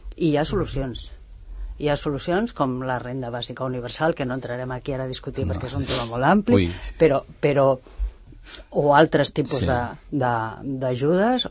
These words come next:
Speaker 1: o de, no sé, o de, eh, regulació del lloguer, preu de les vivendes, etcètera.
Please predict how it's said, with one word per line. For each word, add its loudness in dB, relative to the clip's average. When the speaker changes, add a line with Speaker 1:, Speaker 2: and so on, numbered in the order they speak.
Speaker 1:
o 2
de, 2
no -10
sé, -20
o -4
de, 2
eh, -8
regulació -4
del -4
lloguer, -4
preu -2
de -2
les -8
vivendes, -2
etcètera. -6